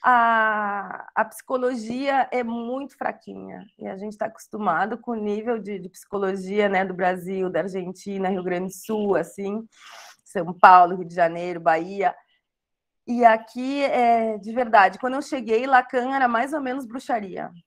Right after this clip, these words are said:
e agora, sim, né? Então, tu tem, é, é, é bastante complicada. E daí, claro, as condutivas, quan-, quando, sabe, chegam e as pessoas não, não,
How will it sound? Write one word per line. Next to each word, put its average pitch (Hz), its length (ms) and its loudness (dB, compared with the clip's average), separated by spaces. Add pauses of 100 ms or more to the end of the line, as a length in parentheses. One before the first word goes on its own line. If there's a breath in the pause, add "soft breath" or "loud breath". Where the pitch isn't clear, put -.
(140)
e 220 80 -8
agora, 202 640 -2 (240)
sim, 180 500 -16 (160)
né? - 140 -18 (300)
Então, 202 280 -8
tu 208 120 -14
tem, 214 400 0
é, 110 340 -4 (380)
é, 156 80 -8
é 170 200 -6
bastante 262 600 0
complicada. - 760 -6 (160)
E - 120 -10
daí, 226 240 2
claro, 220 360 6
as 190 140 2
condutivas, 226 800 0
quan-, 175 320 -4
quando, 202 420 -4
sabe, 214 400 4 (140)
chegam 233 580 2
e 240 160 0
as 202 140 -2
pessoas 226 420 -4
não, 254 160 -2
não, 262 260 -2